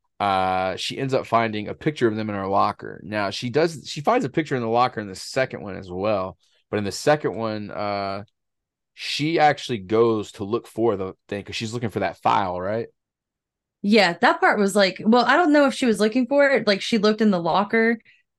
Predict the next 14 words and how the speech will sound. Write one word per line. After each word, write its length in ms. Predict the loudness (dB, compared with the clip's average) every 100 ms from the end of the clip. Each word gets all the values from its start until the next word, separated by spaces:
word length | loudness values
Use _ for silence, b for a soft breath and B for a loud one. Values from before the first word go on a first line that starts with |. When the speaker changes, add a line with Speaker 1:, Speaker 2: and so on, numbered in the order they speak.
| _ 0
Speaker 2:
and 160 | 4
then, 520 | 4 4 2 0 -4 -14 0
like, 260 | 2 2 0
it 160 | 2
was 180 | 2 0
kind 240 | 0 0 2
of, 220 | 0 -4 -12 -8
a 80 | -4
part 240 | 0 2
of 80 | 2
it 140 | 0
was 160 | -2 -2
bent 280 | -2 0 0
back. 460 | 2 4 0 -6